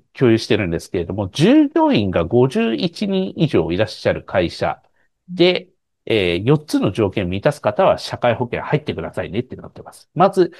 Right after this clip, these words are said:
Speaker 1: 週の勤務が二十時間以上であること。
Speaker 2: うん。
Speaker 1: で、二つ目が、えー、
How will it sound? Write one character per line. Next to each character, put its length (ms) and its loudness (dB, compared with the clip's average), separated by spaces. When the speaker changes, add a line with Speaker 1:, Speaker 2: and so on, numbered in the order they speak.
Speaker 1:
週 400 0
の 160 0
勤 280 0
務 60 -4
が 120 0
二 200 -2
十 180 4
時 120 0
間 200 0
以 60 -2
上 160 -10
で 60 -12
あ 80 -8
る 60 -14
こ 120 -20
と。 260 -20
Speaker 2:
う 40 -18
ん。 140 -14
Speaker 1:
で、 120 0
二 200 0
つ 140 -4
目 160 -2
が、 260 4
え 540 -2
ー、 20 -20